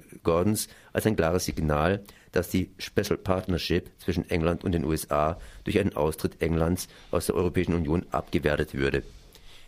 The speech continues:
Kritik kam auch von einer Insel in der Nachbarschaft Englands. Der irische Premierminister Aidan Kennedy, Kennedy bezeichnete während einer Feier in Dublin anlässlich des Jahrestages der irischen E-U-Mitgliedschaft die Möglichkeit, dass Großbritannien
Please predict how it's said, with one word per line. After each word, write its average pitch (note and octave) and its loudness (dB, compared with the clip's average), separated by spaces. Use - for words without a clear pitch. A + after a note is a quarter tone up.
Kritik A#2+ 0
kam F#2+ 0
auch F2 2
von F#2+ 0
einer E2+ 2
Insel F#2 2
in - -2
der F2+ 2
Nachbarschaft E2 -2
Englands. F2 2
Der F2 2
irische B2 2
Premierminister F#2 2
Aidan F2 4
Kennedy, F2 0
Kennedy G2+ 2
bezeichnete F2+ 2
während E2+ 2
einer D#2+ 2
Feier D#2 0
in D#2+ 2
Dublin D#2 2
anlässlich D#2+ 0
des - -4
Jahrestages E2 0
der C#2 2
irischen F#2+ 0
E-U-Mitgliedschaft F2+ 0
die - -6
Möglichkeit, D#2+ 0
dass - -2
Großbritannien F#2 0